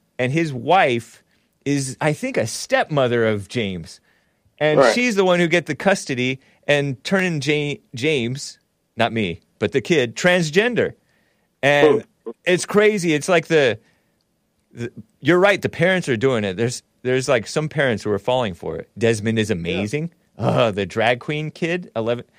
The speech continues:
Speaker 1: he was eleven years old one time on Good Morning America. And you're right, the parents are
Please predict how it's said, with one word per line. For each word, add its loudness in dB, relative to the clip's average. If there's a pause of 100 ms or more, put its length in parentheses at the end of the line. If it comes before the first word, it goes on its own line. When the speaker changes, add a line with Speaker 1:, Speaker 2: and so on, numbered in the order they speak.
(220)
Speaker 1:
he -6
was -2
eleven -2
years -4
old -2
one -6
time -6
on -4 (880)
Good 2
Morning 0
America. -2 (540)
And 0
you're 4
right, 2
the -6
parents 0
are 0